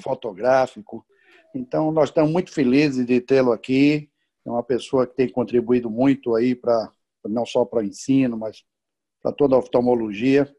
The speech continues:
Parabéns. Eu aprendi muito. Espero que,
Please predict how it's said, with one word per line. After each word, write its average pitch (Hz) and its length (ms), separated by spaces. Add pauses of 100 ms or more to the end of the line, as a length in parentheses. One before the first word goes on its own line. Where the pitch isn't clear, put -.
(140)
Parabéns. 131 640 (440)
Eu 131 560
aprendi 139 440
muito. 143 320 (140)
Espero 135 480
que, 123 360